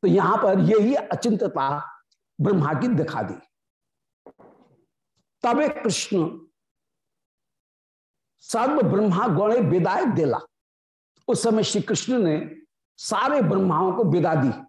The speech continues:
दंडवत होकर के सारे ब्रह्मा अपने अपने घर को समझ गए, चले गए। उन ब्रह्माओं को ये नहीं दिखा कि कोई दूसरे ब्रह्मा भी यहां पर हैं।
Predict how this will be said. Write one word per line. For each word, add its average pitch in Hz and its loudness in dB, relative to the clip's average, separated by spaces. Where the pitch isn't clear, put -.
दंडवत 233 2
होकर 208 2
के 233 2
सारे 226 0
ब्रह्मा 196 0
अपने 220 0
अपने 208 2
घर 170 0
को 214 0
समझ 190 2
गए, 240 4
चले 226 2
गए। 262 0
उन 226 4
ब्रह्माओं 220 2
को 262 0
ये 233 2
नहीं 254 2
दिखा 247 0
कि 208 0
कोई 240 2
दूसरे 233 2
ब्रह्मा 220 2
भी 220 2
यहां 175 0
पर 160 0
हैं। 101 -6